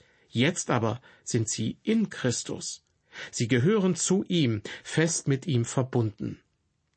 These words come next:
Die Gottesferne und die Barriere, die sie von Gott trennten, sind aufgehoben. Und nun sind sie ganz nahe bei Gott. Und das nicht durch ihre eigenen Bemühungen oder Verdienste, sondern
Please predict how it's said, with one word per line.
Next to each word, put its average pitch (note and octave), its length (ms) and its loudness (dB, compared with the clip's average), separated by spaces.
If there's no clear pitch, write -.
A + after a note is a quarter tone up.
Die G#2+ 100 -4
Gottesferne C3 800 -2
und A#2+ 180 -4
die A#2+ 80 2
Barriere, B2 680 2
die B2 80 2
sie A#2 160 0
von B2 240 2
Gott C#3+ 320 0
trennten, D3+ 500 0
sind C#3+ 420 0
aufgehoben. B2+ 840 -2
Und A#2 180 2
nun G#3 300 2
sind B2 260 0
sie A#2 160 -4
ganz C3 400 0
nahe A#2 400 2
bei A#2+ 160 2
Gott. - 440 -2
Und A2 160 -2
das A#2 200 0
nicht E3+ 300 0
durch A2 200 -2
ihre G#2+ 320 -2
eigenen C#3+ 400 2
Bemühungen A#2+ 640 2
oder A#2+ 240 2
Verdienste, C#3 680 0
sondern D3 480 2